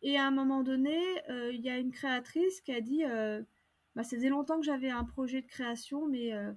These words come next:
mais c'est parce que j'ai rencontré, euh, une structure comme la vôtre que j'ai pu oser. » Et vraiment, c'est ce,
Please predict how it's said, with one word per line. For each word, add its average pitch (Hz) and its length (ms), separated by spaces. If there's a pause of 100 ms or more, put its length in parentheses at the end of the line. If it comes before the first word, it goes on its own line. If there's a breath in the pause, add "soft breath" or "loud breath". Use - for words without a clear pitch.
mais 226 180
c'est 240 160
parce 247 220
que 277 180
j'ai 254 140
rencontré, 262 640
euh, 226 260
une 226 140
structure 247 400
comme 247 160
la 233 120
vôtre 285 280
que 247 120
j'ai 233 160
pu 269 200
oser. » 226 500
Et 262 320
vraiment, 302 300
c'est 320 160
ce, - 100